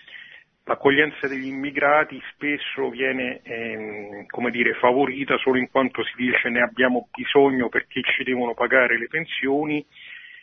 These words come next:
e spesso, eh, per concludere, in televisione, quando si fanno dei servizi, ehm, come dire, sulle difficoltà della famiglia, sulla crisi di cui si parla in Italia ormai da anni,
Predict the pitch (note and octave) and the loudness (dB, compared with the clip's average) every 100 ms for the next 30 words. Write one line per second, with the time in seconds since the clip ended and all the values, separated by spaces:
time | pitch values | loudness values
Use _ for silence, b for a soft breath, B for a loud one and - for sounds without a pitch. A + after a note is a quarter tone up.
0 | B _ - G#2 - - - D3+ - - | B _ 2 2 0 -4 2 2 2 -2
1 | C3+ C3 C3+ B2+ A#2 C3+ - C#3+ C3 C#3 | -2 -2 -2 -2 0 0 2 0 0 -6
2 | C#3 C3+ B2 A#2+ A#2 A2+ A2 G#2+ G#2 A2+ | -4 0 4 4 4 2 0 -2 -4 -6
3 | A2+ - C3 B2+ C#3+ - B2 C#3 B2 A#2 | -8 -2 0 0 -6 -4 0 2 2 0
4 | A#2+ A#2+ A2 A#2 B2+ B2 A#2+ A#2 - A#2 | -2 -4 -4 0 0 0 -2 -2 2 2
5 | A2+ A2 B2+ - - B2+ A#2 - B B | 0 -12 -10 -6 -4 -2 -2 -4 B B
6 | B B _ - A2+ A2+ A2+ A2 A2 A2 | B B _ -8 -2 0 0 -2 -8 -10
7 | G#2+ G#2 - A#2+ A2+ A#2+ A2 A2+ - - | -12 -10 -4 -2 0 2 4 2 0 -4
8 | - B2+ A#2+ A#2 - B2+ A#2+ A2+ - A#2+ | -2 0 0 0 -6 -2 0 0 2 4
9 | B2+ B2 - B2+ A#2+ A2+ B2+ A#2+ A2+ A#2+ | 4 4 2 0 -2 -4 -2 0 0 0
10 | A#2+ A#2 A#2+ C3 C3 - A#2 A#2 B2 - | 0 0 -4 -6 -6 -6 -8 -6 -6 0
11 | B2+ B2 A#2 A#2 A2+ A#2+ A#2 A2+ A2+ A#2 | 2 4 2 -2 2 2 2 0 0 0
12 | A2+ C3 C3 B2 B2+ C#3 | 2 4 4 0 -2 -4